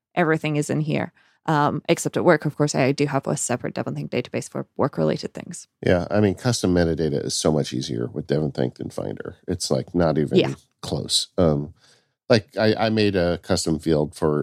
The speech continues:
Speaker 2: Obsidian link. So if I have a related note on any file in Devon Think, I've got a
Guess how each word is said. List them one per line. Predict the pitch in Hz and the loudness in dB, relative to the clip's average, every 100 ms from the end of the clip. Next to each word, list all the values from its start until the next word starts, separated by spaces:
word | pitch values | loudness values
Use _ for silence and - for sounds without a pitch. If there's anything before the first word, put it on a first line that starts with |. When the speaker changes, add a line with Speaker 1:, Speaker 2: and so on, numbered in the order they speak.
| - | -2
Speaker 2:
Obsidian | 80 - 104 90 69 | -2 2 4 4 0
link. | 64 57 - | -4 -10 -6
So | - | -4
if | 78 | 2
I | 80 | 2
have | 73 | 2
a | 69 | 0
related | 67 71 80 78 71 | -2 0 2 2 0
note | 73 78 80 - | 0 2 2 -2
on | 73 69 50 | -4 -4 -2
any | 73 67 - - | -2 -2 -6 -6
file | - 73 69 73 | 0 2 2 2
in | 76 | -2
Devon | 69 67 65 | -4 -4 -4
Think, | 67 62 | -6 -4
I've | 62 64 | -6 -4
got | 69 64 | -2 0
a | 60 | -2